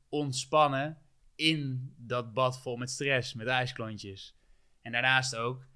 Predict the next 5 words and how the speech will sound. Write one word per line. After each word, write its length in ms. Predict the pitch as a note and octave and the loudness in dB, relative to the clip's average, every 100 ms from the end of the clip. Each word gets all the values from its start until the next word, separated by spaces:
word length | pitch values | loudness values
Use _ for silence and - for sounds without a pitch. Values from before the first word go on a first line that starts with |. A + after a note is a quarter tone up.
| - - | -20 -16
die 120 | - A#2 | -8 -8
spanning 540 | - C#3+ C#3+ C3 C3 | 2 2 4 0 -2
kunnen 440 | B2+ B2 A#2 B2 - _ _ | -4 -4 -4 -8 -14 _ _
laten 460 | G#2+ A#2+ A#2+ C3 A2 | 0 4 4 2 -8
vallen, 600 | - C3 B2+ A#2+ C3 | 0 2 2 0 -4